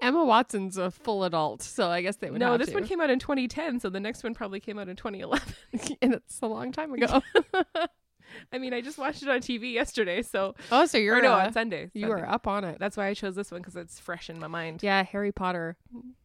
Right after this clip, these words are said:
Speaker 1: I don't know anything about it. <laughs>
Speaker 2: That was very fun. We should do that more often.
Speaker 1: We should. It's a g-, it's a g-, it's a
Speaker 2: Yes.
Speaker 1: good one.
Speaker 2: Next up, Twilight.
Speaker 1: Yes. Oh, God. <laughs>
Speaker 2: What are you working on?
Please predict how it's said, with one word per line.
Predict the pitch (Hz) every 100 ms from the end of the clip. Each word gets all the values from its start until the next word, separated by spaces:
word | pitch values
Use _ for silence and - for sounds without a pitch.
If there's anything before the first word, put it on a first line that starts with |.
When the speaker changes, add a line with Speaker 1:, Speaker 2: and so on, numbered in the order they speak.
| -
Speaker 1:
I | 185
don't | 185 -
know | 170
anything | 160 180 - 233
about | 247 - - - - - -
it. | 302
<laughs> | - 330 359 - - - 311 - 311 -
Speaker 2:
That | 254
was | 226
very | 190 180
fun. | 175 170
We | 208
should | 320 202
do | 208
that | 180
more | 170
often. | 156 - 320 226
Speaker 1:
We | 226
should. | 202 165 160
It's | 190
a | 190
g-, | 190
it's | 214
a | 160
g-, | 160 -
it's | 196 -
a | 156
Speaker 2:
Yes. |
Speaker 1:
good | 151 151
one. | 175 185
Speaker 2:
Next | 220 -
up, | 208 208 -
Twilight. | - 165 147 160 - _ _
Speaker 1:
Yes. | 196 180 - - - _ -
Oh, | 180 170
God. | 165 170 180 - - - - 311
<laughs> | 320 - 302 _ _ 247 - 247 - 254 - 247 - 403 466 226
Speaker 2:
What | 233
are | 233
you | 240 226 233 226 233 226
working | 208 294 190
on? | - -